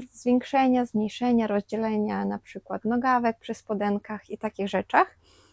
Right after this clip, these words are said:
E, są wygodne, jest duże opakowanie, a skoro mam tendencję do zagubienia połowy z tego, więc tego opakowania na długo mi starczy.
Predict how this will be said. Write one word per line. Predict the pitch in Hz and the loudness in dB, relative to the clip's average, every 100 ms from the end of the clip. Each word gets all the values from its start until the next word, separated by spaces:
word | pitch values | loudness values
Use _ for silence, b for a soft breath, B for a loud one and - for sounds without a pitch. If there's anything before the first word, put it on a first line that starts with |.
| b _ - | b _ -10
E, | 269 233 | -6 -4
są | - 320 | -2 0
wygodne, | 302 285 294 277 285 285 285 - _ _ | 0 2 2 2 0 0 -2 -8 _ _
jest | - 262 240 | -2 0 2
duże | 254 254 | 0 0
opakowanie, | 233 233 233 233 233 226 226 220 | -2 -2 0 2 4 2 0 -4
a | |
skoro | 214 - 220 | -8 -4 -2
mam | 214 220 | 0 -2
tendencję | 220 208 214 214 214 | -2 -2 0 -2 -4
do | 196 208 | -2 0
zagubienia | 220 240 233 220 208 214 | 0 0 0 0 0 -2
połowy | - 220 190 185 | -2 -2 0 -2
z | 190 | -4
tego, | - 220 233 240 - b b b b b _ - - - | -2 0 2 0 -2 b b b b b _ -20 -20 -2
więc | 220 220 | 0 0
tego | - 226 214 220 220 - | 2 4 4 0 -2 -4
opakowania | - 208 202 208 208 | -8 -4 2 2 2
na | 190 | 0
długo | 190 196 190 | 0 0 0
mi | 190 | -2
starczy. | - - - - | -4 -6 -6 -18